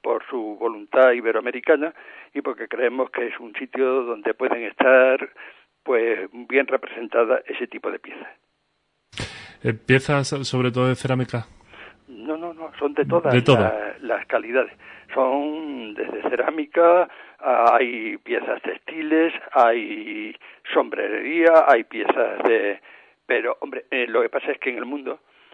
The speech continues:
Speaker 1: de, de, de la artesanía, la cerámica es muy importante. Sobre todo la cerámica en Iberoamérica es un tema muy importante,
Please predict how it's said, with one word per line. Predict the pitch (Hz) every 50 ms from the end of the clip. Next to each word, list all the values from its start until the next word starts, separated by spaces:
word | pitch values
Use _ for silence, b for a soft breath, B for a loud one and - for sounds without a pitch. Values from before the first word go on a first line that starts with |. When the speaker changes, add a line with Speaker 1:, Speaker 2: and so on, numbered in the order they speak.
| b b _
Speaker 1:
de, | - - 131 120 117 113 113 113 110 107 - - -
de, | - 110 117 107 104 107 101 101 104 - 104 - - - _ _ _ _ _
de | - 131 127
la | 120 127
artesanía, | 123 - - 147 127 - 139 135 131 117 107 - - b b b b b b b b _ _
la | 135 127 131 -
cerámica | - 131 113 117 - 123 - 131
es | 117 -
muy | 127 117 117
importante. | 113 - 113 - - - 92 - - - - _ _ b b b b b b -
Sobre | - 147 127 117 -
todo | - 120 113 113 110
la | -
cerámica | - 107 107 104 104 104 - - 117 117 110 107
en | 107 110 110 117 110
Iberoamérica | 107 110 95 117 117 107 110 120 117 113 - 120 120 -
es | - 120 107 95 - -
un | - 104
tema | - - 117 98 104 110 110 120 120 127 B B B B _
muy | _ 131 123
importante, | 113 - - - - - 147 143 - 117